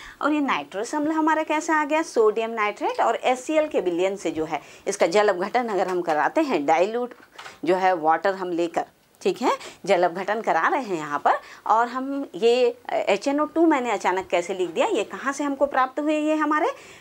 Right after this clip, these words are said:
ये हमको प्राप्त हुए एन ए एन ओ टू और एच सी एल से प्राप्त हुए, ठीक है। वहाँ से हमने ये इसको ले लिया एच एन ओ टू। अब हमारे रिएक्शन क्या बनेंगे, हमेशा याद रखिए, जब भी आप जो है नाइट्रो कंपाउंड देखते हो, यानी यदि वहाँ पे नाइट्रोजन है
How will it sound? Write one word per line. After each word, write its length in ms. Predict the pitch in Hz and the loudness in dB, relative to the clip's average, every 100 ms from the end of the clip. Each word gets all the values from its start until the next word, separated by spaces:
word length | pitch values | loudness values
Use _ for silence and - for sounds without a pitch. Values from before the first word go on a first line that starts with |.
| - | -4
ये 300 | 202 196 285 | -2 0 -2
हमको 240 | 320 262 247 | -2 -2 0
प्राप्त 320 | 220 175 226 | 0 0 -2
हुए 80 | 269 | -4
एन 380 | - 160 170 214 | -4 -2 -2 -2
ए 140 | 285 | -4
एन 200 | 151 151 | -2 0
ओ 60 | 165 | 0
टू 200 | 170 294 | 0 -2
और 120 | 185 | -2
एच 260 | - 160 170 | -2 -4 -4
सी 240 | - 180 | -2 2
एल 100 | 156 | 2
से 160 | 151 160 | 0 -4
प्राप्त 360 | 143 139 - 151 | -4 -8 -8 -12
हुए, 160 | 147 - _ - | -12 -14 _ -6
ठीक 200 | 226 294 | -2 0
है। 100 | 539 - - | -2 -4 0
वहाँ 240 | 226 262 302 | 2 2 0
से 120 | 294 | 0
हमने 260 | 285 285 | 2 4
ये 160 | 285 277 | 4 2
इसको 240 | 269 - 294 - | 0 -2 -2 -4
ले 280 | 202 208 220 | 0 2 2
लिया 240 | 254 392 - | 2 0 0
एच 220 | 180 175 | -2 0
एन 140 | 190 190 | -2 -2
ओ 60 | 190 | -6
टू। 140 | 170 139 - | -8 -8 -2
अब 160 | 254 | -2
हमारे 420 | 277 349 339 349 392 | 0 -4 -2 -2 -2
रिएक्शन 420 | 226 175 - 311 | -2 -2 -2 -4
क्या 220 | 311 151 | 0 -2
बनेंगे, 400 | 143 - - - - - - 247 | -2 -8 -10 -12 -14 -16 -6 2
हमेशा 380 | 262 320 349 | 4 4 4
याद 280 | 370 233 160 | 4 4 2
रखिए, 380 | 165 - 208 285 494 | -2 -4 -4 -2 -2
जब 300 | - 226 233 | 2 2 2
भी 140 | 320 440 | -2 -2
आप 380 | - 226 262 240 | 2 2 2 -2
जो 160 | 254 | -8
है 200 | 247 269 | -6 -4
नाइट्रो 400 | 226 185 220 349 359 | -2 -2 -4 -6 0
कंपाउंड 520 | 302 277 277 254 247 | 0 2 0 2 0
देखते 280 | 175 - 175 | -2 0 0
हो, 60 | |
यानी 380 | 160 180 285 359 262 | 2 4 2 4 2
यदि 380 | 214 220 339 370 | 0 2 2 2
वहाँ 280 | 247 262 262 | 0 -2 0
पे 120 | 254 | -2
नाइट्रोजन 640 | 180 160 - 208 214 285 | 0 -2 -4 -6 -2 -2
है 420 | 269 285 185 214 | 0 -2 -2 -4